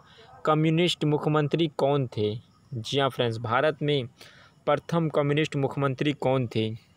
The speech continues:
चार ऑप्शन दिया हुआ है, राइट आंसर आपको कमेंट में बताना है।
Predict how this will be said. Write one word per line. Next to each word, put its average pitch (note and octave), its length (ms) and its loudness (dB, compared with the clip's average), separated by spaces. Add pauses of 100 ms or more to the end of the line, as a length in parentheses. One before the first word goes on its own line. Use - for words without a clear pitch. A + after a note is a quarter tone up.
(680)
चार C#3+ 200 4
ऑप्शन C#3+ 260 0
दिया C#3 180 2
हुआ C#3 140 4
है, C3+ 60 2
राइट C3 220 2
आंसर C3+ 240 0
आपको C3 180 0
कमेंट B2+ 340 -2
में B2 100 0
बताना A#2 400 0
है। A#2 140 -8